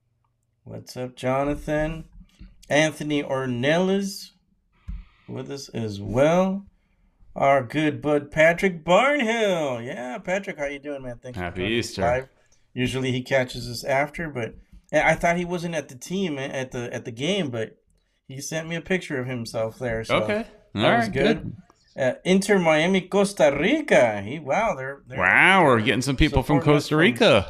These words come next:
Speaker 1: from
Speaker 2: Nice.
Speaker 1: Costa Rica, probably following, um, uh, Lassiter, I would imagine.
Speaker 2: <laughs>
Speaker 1: And, um, as you say,
Speaker 2: Sports
Speaker 1: I'm
Speaker 2: Shorts
Speaker 1: getting
Speaker 2: asks,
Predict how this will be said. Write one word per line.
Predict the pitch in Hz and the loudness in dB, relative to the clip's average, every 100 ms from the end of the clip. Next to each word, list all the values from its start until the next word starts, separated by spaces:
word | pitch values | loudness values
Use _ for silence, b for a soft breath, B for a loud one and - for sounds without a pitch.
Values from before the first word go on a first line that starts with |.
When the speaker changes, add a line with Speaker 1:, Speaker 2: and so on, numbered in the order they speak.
| - - | -10 -6
Speaker 1:
from | 110 | 4
Speaker 2:
Nice. | 151 220 151 | 6 6 2
Speaker 1:
Costa | 156 139 | -4 -2
Rica, | 147 185 202 190 190 - _ | -4 -4 -2 -2 -2 -10 _
probably | 131 127 131 | 0 0 0
following, | 127 139 135 135 131 131 | 0 0 2 -2 -4 -6
um, | 127 123 117 117 117 _ _ - - | -4 -2 -4 -6 -10 _ _ -6 -4
uh, | 123 120 | 0 2
Lassiter, | 120 135 151 175 165 | 4 4 4 -4 -2
I | 156 | -2
would | 151 | -2
imagine. | 147 151 160 170 214 202 _ - - - - | -2 0 -2 -4 -8 -10 _ -20 -18 -10 -4
Speaker 2:
<laughs> | - - - - - - _ - | -4 -6 -12 -14 -18 -20 _ -14
Speaker 1:
And, | 117 117 107 | -10 -8 -4
um, | 110 107 101 _ _ _ _ _ _ B B | -4 -4 -8 _ _ _ _ _ _ B B
as | 110 110 | -10 -6
you | |
say, | 120 139 | -2 6
Speaker 2:
Sports | 160 175 | 6 6
Speaker 1:
I'm | 110 | 8
Speaker 2:
Shorts | 185 160 | 6 8
Speaker 1:
getting | 160 147 | 8 8
Speaker 2:
asks, | 147 - - | 6 2 -10